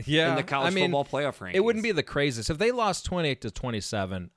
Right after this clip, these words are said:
Speaker 1: I would say they probably would get a little bit more credibility, which is weird.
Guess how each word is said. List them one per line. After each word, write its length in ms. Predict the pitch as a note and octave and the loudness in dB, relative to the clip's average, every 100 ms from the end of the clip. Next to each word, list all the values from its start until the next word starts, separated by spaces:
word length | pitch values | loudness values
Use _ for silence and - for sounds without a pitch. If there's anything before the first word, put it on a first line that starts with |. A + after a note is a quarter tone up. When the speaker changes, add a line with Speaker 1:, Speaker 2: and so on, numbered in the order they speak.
| - | 0
Speaker 1:
I 120 | D3 | 2
would 120 | F3 | 2
say 140 | - D3 | 2 0
they 120 | A#2+ | 0
probably 360 | - C3+ A#2+ | 0 0 0
would 540 | G2+ F2 G2+ A#2+ G#2 D#2+ | -2 -4 2 4 4 2
get 180 | F2 D#2 | -10 -8
a 100 | G#2 | -6
little 380 | A2+ C3 B2+ | 4 6 6
bit 220 | G#2 F#2 G2+ | 4 -2 -6
more 180 | F2+ | -10
credibility, 640 | E2+ - F2 D#2 F2+ D#2+ D#2 | -10 -10 -8 -6 -8 -6 -6
which 160 | G2 | -6
is 140 | A#2+ F#2 | -4 -2
weird. 400 | G#2 D2+ C2 | -2 -4 -8